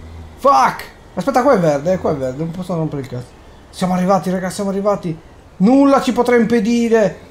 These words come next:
di fare quei soldoni. Che poi ci paga completamente o se tipo...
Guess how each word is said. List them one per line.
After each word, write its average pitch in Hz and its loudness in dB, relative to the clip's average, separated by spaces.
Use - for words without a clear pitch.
di 180 -2
fare 233 2
quei 226 -2
soldoni. 214 2
Che - -10
poi 392 -6
ci - -2
paga 165 2
completamente 226 0
o 202 0
se 196 -4
tipo... 165 -2